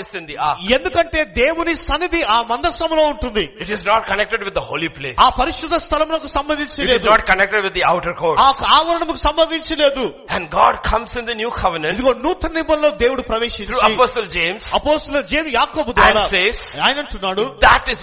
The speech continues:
Speaker 1: what I will rebuild."
Speaker 2: ఇదిగో అదే నేను మరలా కట్టించదను.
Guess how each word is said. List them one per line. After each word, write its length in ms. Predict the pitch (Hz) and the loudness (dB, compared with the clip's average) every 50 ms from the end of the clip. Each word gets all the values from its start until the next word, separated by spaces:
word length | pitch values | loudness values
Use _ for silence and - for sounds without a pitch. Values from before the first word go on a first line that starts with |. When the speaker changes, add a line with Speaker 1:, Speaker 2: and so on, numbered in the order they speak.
| 185 202 | 2 2
Speaker 1:
what 120 | 196 196 180 190 | 2 4 4 2
I 40 | 190 180 | 0 0
will 120 | 185 170 165 170 185 | -2 -4 -2 -2 -4
rebuild." 280 | 185 143 160 151 127 110 - 226 | -4 -4 -4 -6 -4 -4 -4 -2
Speaker 2:
ఇదిగో 180 | 269 262 254 - - 165 233 | 0 0 0 0 2 2 2
అదే 180 | 277 269 349 349 339 330 | 2 2 2 2 2 2
నేను 160 | 320 294 294 240 247 | 2 0 0 2 2
మరలా 280 | 269 277 277 285 294 285 285 - | 2 2 2 2 0 2 2 -2
కట్టించదను. 720 | 277 285 - 277 269 254 - 247 220 214 220 220 233 233 | -2 -2 -2 -6 -6 -4 -4 -2 -2 -2 0 0 0 0